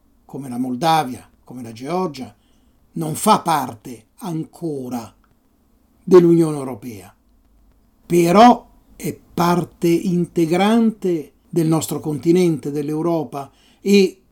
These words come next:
sono paesi che guardano fortemente all'Unione Europea, sperano fortemente, aspettano con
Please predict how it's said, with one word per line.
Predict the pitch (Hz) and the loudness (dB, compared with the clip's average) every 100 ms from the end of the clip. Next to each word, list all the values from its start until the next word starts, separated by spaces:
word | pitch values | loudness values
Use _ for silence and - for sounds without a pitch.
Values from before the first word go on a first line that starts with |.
| _ _ | _ _
sono | - - 208 196 165 | -12 -2 0 0 -4
paesi | 185 190 240 262 233 269 262 240 _ _ _ _ _ | -6 -4 -2 -2 -2 -6 -8 -10 _ _ _ _ _
che | 190 | -10
guardano | 160 156 214 190 147 131 135 127 117 _ _ _ _ _ - | -8 0 2 2 0 -10 -10 -12 -16 _ _ _ _ _ -20
fortemente | - 202 180 - 196 214 226 175 156 135 123 _ | -2 0 0 0 2 4 4 2 -4 -12 -20 _
all'Unione | - 170 170 156 151 | -12 -10 -8 -8 -12
Europea, | 135 127 113 156 165 196 214 - _ _ _ _ | -12 -14 -12 -6 -4 -4 -6 -12 _ _ _ _
sperano | - - - 247 208 156 139 127 123 _ _ _ _ _ _ _ _ _ _ | -12 -12 6 8 8 4 -2 -8 -12 _ _ _ _ _ _ _ _ _ _
fortemente, | _ - 180 147 175 175 254 262 208 | _ -2 -2 0 2 4 6 4 2
aspettano | 170 - - 240 247 - _ 160 143 135 | -4 -6 -8 -2 -2 -2 _ -14 -12 -14
con | 123 147 151 143 | -16 -16 -16 -18